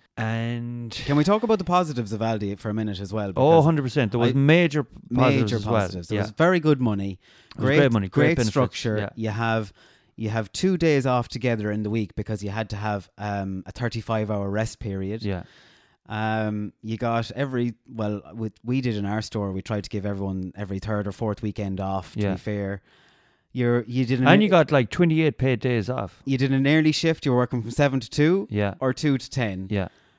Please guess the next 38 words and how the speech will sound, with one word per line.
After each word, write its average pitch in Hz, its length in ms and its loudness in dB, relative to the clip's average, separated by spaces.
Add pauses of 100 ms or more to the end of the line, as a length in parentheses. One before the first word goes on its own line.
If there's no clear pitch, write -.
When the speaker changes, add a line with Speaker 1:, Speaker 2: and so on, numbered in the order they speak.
(260)
Speaker 2:
And 135 360 0
the 120 180 -8
discipline 156 420 0
it 117 80 -2
gave 117 260 0
you 90 280 -6 (200)
Speaker 1:
It, 101 160 -4
it's 123 160 -2
serious 143 520 4
Speaker 2:
was 92 60 -10
Speaker 1:
discipline. 120 260 -4 (140)
Speaker 2:
massive. 104 180 0
Speaker 1:
You 107 100 0
were, 110 180 4
you 110 200 -4
were, 107 140 2
you 113 260 -10
were 104 100 -4
showing 139 360 0
how 131 120 2
to 117 120 -6
be 120 120 -2
a 107 60 -4
great 113 240 -2
timekeeper. 120 640 -2 (640)
You 107 200 -2
had 104 120 -2
no 113 140 4
choice. 139 440 0 (380)
Speaker 2:
But 131 320 4 (720)
for 127 120 -4
the 117 200 0
eight 135 160 4
hours 120 280 2
you 117 100 0
were 110 100 2
in 107 160 -2
there, 87 260 -8